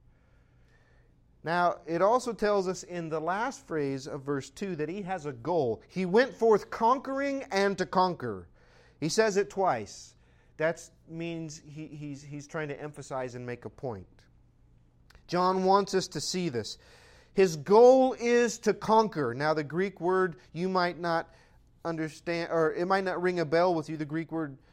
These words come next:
root is "nico," but the way it's translated in Revelation two and three should, because this same word in Revelation two and three is translated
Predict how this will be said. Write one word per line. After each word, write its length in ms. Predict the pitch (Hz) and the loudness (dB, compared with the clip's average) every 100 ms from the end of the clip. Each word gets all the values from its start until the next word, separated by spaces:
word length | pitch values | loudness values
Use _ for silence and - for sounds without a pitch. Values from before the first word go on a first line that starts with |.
| _ _ _ _ | _ _ _ _
root 260 | 147 170 175 | -4 -2 -2
is 220 | 143 123 | -4 -6
"nico," 680 | 147 190 - 147 127 165 175 - _ _ _ _ _ _ _ 170 | -2 -4 0 0 0 -2 -6 -18 _ _ _ _ _ _ _ 4
but 320 | 185 175 - _ - 151 | 4 4 -4 _ -14 -2
the 100 | 165 | 2
way 240 | 180 208 | 4 6
it's 180 | 208 - | 4 2
translated 800 | - 208 214 226 185 202 196 185 | -6 -2 0 -2 0 2 2 2
in 140 | 165 | 0
Revelation 640 | 165 175 175 170 165 156 151 | 0 0 0 -2 -4 -10 -10
two 220 | 175 170 | -8 -6
and 120 | 143 | -8
three 280 | 151 190 170 | -8 -8 -8
should, 500 | - 180 123 92 87 85 _ _ _ _ _ - | -8 -8 -6 -8 -16 -20 _ _ _ _ _ -16
because 360 | 139 170 147 - - | -4 -4 -4 -10 -2
this 180 | 190 - | -2 0
same 340 | 202 185 175 | -4 -4 -4
word 320 | 202 190 170 | -2 -2 -2
in 120 | 160 | -4
Revelation 520 | 156 160 165 165 156 151 | -4 -2 -2 -2 -6 -10
two 260 | 196 185 | -6 -6
and 140 | 151 143 | -6 -8
three 220 | 185 165 | -8 -8
is 140 | 143 | -10
translated 800 | - 151 147 139 139 135 127 | -12 -10 -10 -10 -10 -10 -10